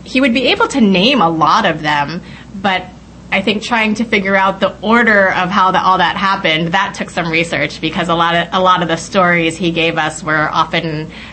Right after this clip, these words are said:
fragmented and not necessarily in chronological order. So, um, so what we did was, uh, looked at, at what we could find about, uh, the order of battle that gave us some idea of how some of these troops traveled.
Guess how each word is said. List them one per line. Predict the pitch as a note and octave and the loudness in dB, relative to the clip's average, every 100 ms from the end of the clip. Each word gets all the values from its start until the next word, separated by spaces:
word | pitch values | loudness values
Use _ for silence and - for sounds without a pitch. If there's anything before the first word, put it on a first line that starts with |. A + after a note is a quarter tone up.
| - | -6
fragmented | E3+ D3+ D3+ D3 E3 D3+ | -2 -2 -2 -4 -2 -2
and | |
not | D3+ | 0
necessarily | C#3+ C#3+ C#3+ - D#3+ D#3 D#3 D#3 D3+ | -2 -4 -6 -2 0 2 2 0 0
in | D#3 | -2
chronological | - D#3+ D#3 C#3+ D3 C3+ - | -2 -2 0 0 0 -4 -4
order. | A#2+ D3 C3+ C3+ - - - | 0 0 0 -2 -8 -16 -12
So, | - F3+ D#3+ D3+ | -2 0 2 2
um, | D3 D3+ C#3 F#3+ - - - - - - - - | 2 -2 -4 -12 -14 -20 -20 -20 -18 -18 -18 -10
so | - A3 | 0 2
what | A3 B3 | 2 2
we | A#3 A3+ G#3 | 2 2 2
did | C4+ B3+ G3 | 2 2 4
was, | F3 F3 F3 E3+ | 2 2 0 -2
uh, | F#3 E3+ E3 - - - - - - - | -2 -2 -2 -8 -18 -18 -18 -20 -20 -6
looked | G#3+ G3+ G3 - | 0 2 0 0
at, | A3+ F#3 F3+ | -2 -2 -4
at | F#3+ F3+ | -4 -2
what | F#3+ G#3 | 0 0
we | G#3+ | 0
could | G#3+ G3 | 0 0
find | F#3+ E3+ E3+ D#3 | 2 2 2 -2
about, | E3 E3 D#3+ D#3+ D3 - - | -2 0 2 2 0 -10 -2
uh, | F3 E3 | 0 0
the | E3+ | -2
order | E3+ F3 F3 | -2 0 2
of | F3+ F3 | 0 2
battle | D3+ D3 G3 F#3 - - - - | 0 2 0 -2 -6 -14 -18 -4
that | F#3 E3+ F3 | -2 -2 -2
gave | F#3+ G3 F3+ | 0 2 2
us | F3+ - | -2 -2
some | G#3+ G3+ | 0 2
idea | F3 F3 F3+ F3 E3+ E3 | 2 0 0 0 2 0
of | D#3+ | -4
how | - G3+ F3 | -4 -2 0
some | F3 F3 | 0 -2
of | |
these | E3+ E3 | -4 -4
troops | - E3 - | -6 -8 -8
traveled. | - F#3+ E3 E3 C#3+ D3+ | -6 -2 0 0 -2 -4